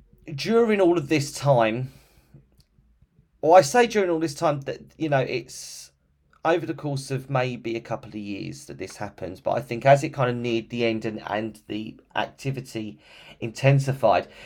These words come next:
Carmen contacted some of our favourite paranormal investigators, and, um, two people have inspired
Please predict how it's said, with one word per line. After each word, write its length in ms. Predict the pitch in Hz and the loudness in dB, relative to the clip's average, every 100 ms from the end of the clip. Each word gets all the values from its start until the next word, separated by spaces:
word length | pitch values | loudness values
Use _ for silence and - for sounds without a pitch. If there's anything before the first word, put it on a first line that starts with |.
| - - - _ | -20 -20 -20 _
Carmen 460 | - 151 190 190 147 | 2 2 2 -2 -2
contacted 880 | 156 175 143 127 117 - 117 110 | 2 4 4 2 0 -2 -2 -2
some 260 | - 139 131 | 0 4 4
of 120 | 127 | 6
our 180 | 123 127 | 6 4
favourite 840 | - - 208 254 220 139 143 131 | -2 -2 6 6 6 4 6 4
paranormal 520 | - 147 131 131 127 123 | 8 8 10 8 6 4
investigators, 960 | 120 127 - 127 123 123 - 117 113 - | 4 4 2 6 6 6 0 -2 -2 -2
and, 500 | - 127 127 123 127 - | 4 4 4 0 -4 -4
um, 440 | 131 123 120 120 127 135 | 2 4 6 4 -2 -2
two 160 | 165 | 0
people 260 | 156 147 135 | 2 0 2
have 160 | 123 127 | 2 2
inspired 680 | 123 - 147 131 123 120 | -4 0 4 6 6 2